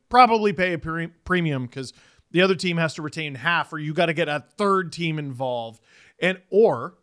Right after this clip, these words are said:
I mean, like, someone, someone made a joke.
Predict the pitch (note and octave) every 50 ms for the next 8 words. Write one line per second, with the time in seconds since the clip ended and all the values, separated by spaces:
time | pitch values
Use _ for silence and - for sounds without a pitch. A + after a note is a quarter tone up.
0 | _ - _ _ _ _ _ _ _ _ _ _ _ _ _ _ _ _ _ _
1 | _ _ _ - _ - D#3 D#3+ E3+ E3 D#3+ D#3+ D#3+ _ _ - F#3 F#3 F3+ -
2 | - G#3+ A3+ A#3+ A#3+ A#3 A3+ A3 - - G3+ G3 A3 G#3+ G3 F#3+ F3+ F3 D#3 C3+
3 | D3 C#3+ C3+ B2 - - _